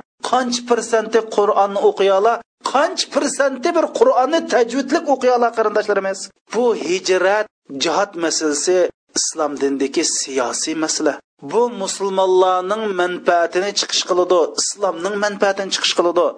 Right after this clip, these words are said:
Buni kim belgilaydi? Musulmonning olimlari belgilaydi. To'xtab qolmaydigan jihad, eng ulug' jihad, kech kunduz qilish tegishli jihad nima bo'ldi, qarindoshlarimiz?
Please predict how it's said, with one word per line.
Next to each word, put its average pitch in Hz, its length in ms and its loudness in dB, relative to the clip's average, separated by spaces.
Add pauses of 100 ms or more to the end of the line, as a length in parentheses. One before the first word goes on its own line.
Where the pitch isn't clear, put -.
(180)
Buni 220 360 -2
kim 320 260 -2
belgilaydi? 214 560 2 (300)
Musulmonning 160 800 -2 (120)
olimlari 147 560 0
belgilaydi. 185 560 -2 (400)
To'xtab 214 480 -2
qolmaydigan 165 640 0
jihad, 127 300 -2 (180)
eng 220 200 0 (160)
ulug' 233 340 2
jihad, 185 360 0 (180)
kech - 340 -2
kunduz 208 460 -4
qilish 190 300 -4
tegishli - 380 -4
jihad 151 260 0
nima 147 180 -2
bo'ldi, 147 220 2
qarindoshlarimiz? 147 800 0